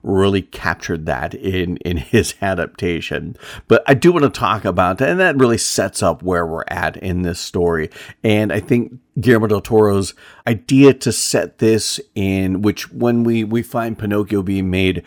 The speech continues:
we're getting more into World War Two. Uh, we've advanced that far in the timeline,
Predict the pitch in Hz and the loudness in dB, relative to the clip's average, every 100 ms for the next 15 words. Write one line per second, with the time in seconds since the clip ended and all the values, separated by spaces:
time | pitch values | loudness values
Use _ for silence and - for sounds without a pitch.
0 | - - - 101 120 107 101 90 90 92 | -18 -12 -4 0 0 0 -2 -4 -4 -6
1 | 90 82 87 92 92 87 90 82 - - | -6 -4 -4 -4 -4 -4 -2 -2 -6 -6
2 | 95 80 57 - - - 80 90 85 90 | -4 -4 -6 -14 -20 -10 -8 -6 -8 -8
3 | 85 92 90 - - 85 - - 85 85 | -4 -4 -4 -4 -4 -4 -6 -6 -2 -2
4 | 82 82 - - 123 110 87 82 85 | -2 -6 -6 0 2 2 0 -2 -4